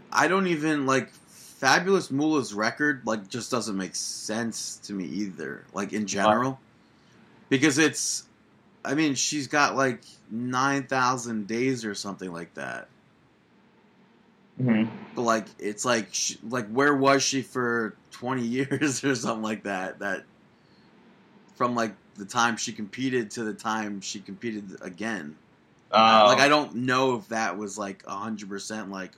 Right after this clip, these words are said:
Speaker 1: always being defended.
Speaker 2: Yeah.
Speaker 1: Like, Bruno Sammartino, I think, has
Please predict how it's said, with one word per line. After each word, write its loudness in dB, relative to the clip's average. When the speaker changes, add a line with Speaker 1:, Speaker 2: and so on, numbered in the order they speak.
Speaker 1:
always -4
being -8
defended. -12
Speaker 2:
Yeah. 8
Speaker 1:
Like, 0
Bruno 6
Sammartino, 0
I 0
think, -6
has -2